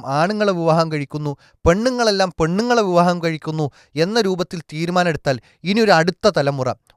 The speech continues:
ഒരു ബേബി ഈ ലോകത്തുണ്ടാവോ? ഒരു കുഞ്ഞു വാവ ഇവിടെ ഉണ്ടാവോ? ഇവിടെ ഉണ്ടാവൂല എന്നുള്ളതാണ്.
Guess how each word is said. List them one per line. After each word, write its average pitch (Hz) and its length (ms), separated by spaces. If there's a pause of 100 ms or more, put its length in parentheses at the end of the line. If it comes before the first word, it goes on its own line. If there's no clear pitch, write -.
ഒരു 247 260
ബേബി 160 480 (300)
ഈ 160 80
ലോകത്തുണ്ടാവോ? 131 680 (260)
ഒരു 156 220
കുഞ്ഞു 143 300
വാവ 143 260
ഇവിടെ 131 160
ഉണ്ടാവോ? 113 320 (1160)
ഇവിടെ 127 140
ഉണ്ടാവൂല 147 460
എന്നുള്ളതാണ്. 139 400